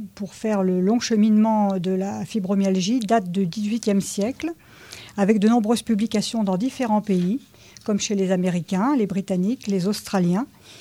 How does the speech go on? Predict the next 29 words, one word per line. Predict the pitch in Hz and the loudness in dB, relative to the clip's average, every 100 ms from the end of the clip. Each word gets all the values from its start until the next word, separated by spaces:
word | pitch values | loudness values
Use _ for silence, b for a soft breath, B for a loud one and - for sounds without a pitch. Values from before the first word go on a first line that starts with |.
| B B B | B B B
qui | - 214 | -6 0
tentent | 202 220 285 214 | 2 2 2 0
de | 180 202 | 2 4
dénouer | 208 247 254 | 4 4 4
les | 220 | 4
mystères | 202 254 - 226 190 | 2 -2 -4 -2 -2
de | 208 | -4
cette | 226 214 | -6 -4
affection | 202 196 - - 233 262 | -4 -6 -6 -4 -2 -2
qui | - | -6
touche | - 233 - | -6 -4 0
majoritairement | 202 196 190 190 196 208 262 | 2 2 2 0 0 2 2
des | 233 | 0
femmes. | 220 - - 135 214 - _ _ _ - - - | -2 -6 -6 -6 -10 -14 _ _ _ -20 -18 -10
Celles-ci, | - 190 - - 269 277 | -2 -2 -2 0 0 0
d'ailleurs, | 196 196 214 254 214 | 0 2 2 2 -2
et | |
c'est | - 190 | -4 -2
très | 208 202 | 0 0
important, | 202 196 - 233 254 | 0 -2 -4 0 2
ne | 196 | 2
répondent, | 202 208 202 196 - | 0 0 -2 -2 -4
ne | 196 | -4
répondant | 202 202 202 202 196 | -2 -2 -2 -2 -2
pas | 196 262 254 | -2 -2 -2
aux | 214 190 185 175 180 190 | -4 -2 -2 -4 -6 -6
traitements, | - 240 233 226 220 202 | -4 0 2 2 2 0
euh, | 196 247 214 | -4 -6 -2
analgésiques | 214 202 196 196 254 269 - | 0 0 0 -2 -4 -6 -10